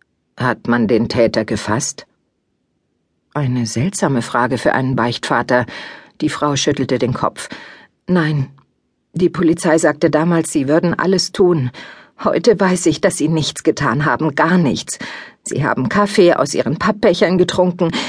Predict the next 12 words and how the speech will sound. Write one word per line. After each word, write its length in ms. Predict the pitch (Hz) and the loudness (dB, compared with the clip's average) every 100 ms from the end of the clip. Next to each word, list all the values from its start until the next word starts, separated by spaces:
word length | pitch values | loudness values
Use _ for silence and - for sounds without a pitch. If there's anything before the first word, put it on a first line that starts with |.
| - | 2
immer 280 | 247 226 151 | 4 4 4
wieder 240 | 160 95 | 2 2
auf 120 | - | 2
die 140 | - - | 2 4
Uhr 180 | 214 | 4
geschaut 480 | 196 202 196 175 175 - - - | 4 2 2 2 0 -6 -12 -2
und 220 | 269 233 | 0 2
um 100 | 190 | 0
vier 320 | - 175 160 | 0 0 4
Uhr 140 | 156 147 | 2 0
Feierabend 680 | 123 113 156 - - 120 | -2 0 0 0 -2 -2
gemacht, 440 | - 120 113 - | 0 0 0 -4